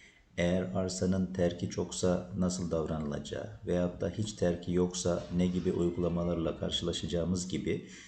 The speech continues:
konular üzerinde örnek bir uygulama yapacağız. Bize gelen örneğimiz Kayseri Hacılar ilçesinde,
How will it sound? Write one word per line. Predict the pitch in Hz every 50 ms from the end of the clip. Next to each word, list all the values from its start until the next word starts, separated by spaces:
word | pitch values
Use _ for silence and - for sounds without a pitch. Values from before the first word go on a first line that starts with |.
| - - _
konular | - 107 104 104 98 92 87 85
üzerinde | 82 76 85 78 76 76 73 76 90 117 - - - - _ _ _ -
örnek | - 107 104 98 92 87 92 95
bir | 113 123 117 - - - - -
uygulama | - 104 95 82 82 76 73 73 73
yapacağız. | - - - - - - - - - - - - - _ _ _ _ _ _ - - -
Bize | 110 110 123 123
gelen | 120 123 120 123 127 127
örneğimiz | 127 127 123 123 127 123 120 113 123 - - - - - - - - - - - -
Kayseri | - - 113 117 113 113 - 104 85 87 92 - - - - - - - - _ _ _ _ _ _ - _ _ _ _ _ _
Hacılar | - 101 101 107 104 101 95
ilçesinde, | 92 95 92 - - 90 82 - 82 78 71 - - -